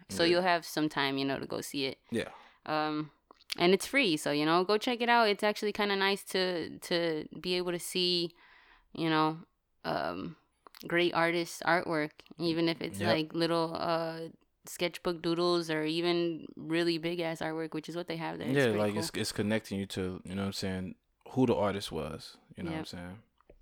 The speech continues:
Speaker 1: Another, uh, exhibition that's actually gonna be here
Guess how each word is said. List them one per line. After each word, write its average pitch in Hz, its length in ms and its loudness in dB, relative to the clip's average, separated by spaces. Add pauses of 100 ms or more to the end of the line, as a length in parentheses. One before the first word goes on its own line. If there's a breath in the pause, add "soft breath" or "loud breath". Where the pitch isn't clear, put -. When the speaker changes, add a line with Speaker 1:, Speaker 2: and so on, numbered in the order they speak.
(720 soft breath)
Speaker 1:
Another, 208 500 10
uh, 180 580 12
exhibition 185 580 6
that's 175 240 8
actually 175 340 4
gonna 175 200 6
be 180 220 2
here 175 460 6